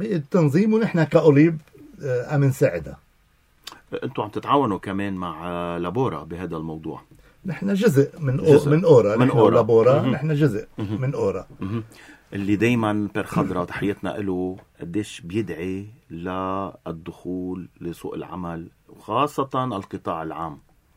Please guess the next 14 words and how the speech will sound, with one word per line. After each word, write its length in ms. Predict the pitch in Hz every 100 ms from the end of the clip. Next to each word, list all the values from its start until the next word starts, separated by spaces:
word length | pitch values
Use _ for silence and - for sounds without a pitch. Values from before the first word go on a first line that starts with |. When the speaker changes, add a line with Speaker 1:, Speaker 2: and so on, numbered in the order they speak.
| _
Speaker 1:
صح. 220 | 101 90 - - _ _ _ -
Speaker 2:
هيدا 280 | 101 120 101
اللي 240 | 95 90
نحن 280 | 98 - 95
عم 420 | 90 92 85 82
نعاني 340 | 80 87 95
منه، 300 | 87 90 92
وبعدنا 560 | 101 110 90 90 98 92
عم 180 | 87 90
نعاني 360 | 87 90 95
منه، 500 | 92 98 101 104 110 101
وما 200 | 85 87
بعرف 420 | 98 92 90 -
ليش 360 | 92 98 98